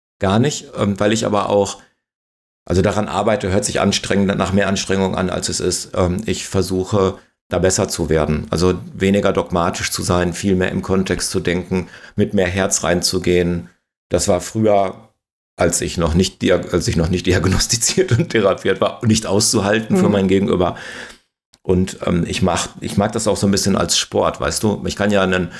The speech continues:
Speaker 1: Boxkampf machen, um den anderen kaputt zu knüppeln. Ich kann aber auch einen Boxkampf machen, weil ich die neuesten Techniken ausprobieren will und ein fairer Gewinner sein kann. Und sobald der andere anfängt zu taumeln, nehme ich mich zurück.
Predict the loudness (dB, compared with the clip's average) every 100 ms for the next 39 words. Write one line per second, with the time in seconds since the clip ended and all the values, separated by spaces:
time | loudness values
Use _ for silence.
0 | -18 -2 0 0 0 2 0 2 0 0
1 | -2 0 2 2 2 0 2 0 0 0
2 | 0 2 0 2 2 2 0 -6 -4 0
3 | 0 0 0 0 -2 -2 -2 0 0 0
4 | 0 -2 -4 -16 _ -20 _ 2 2 0
5 | -2 2 2 0 -2 0 0 0 0 0
6 | -2 -2 0 2 2 2 2 0 -2 -2
7 | -2 0 0 2 2 2 2 0 0 0
8 | 0 0 2 2 2 0 -2 -2 -4 -2
9 | -4 -4 -4 0 2 2 2 0 -4 -4
10 | -2 0 0 -4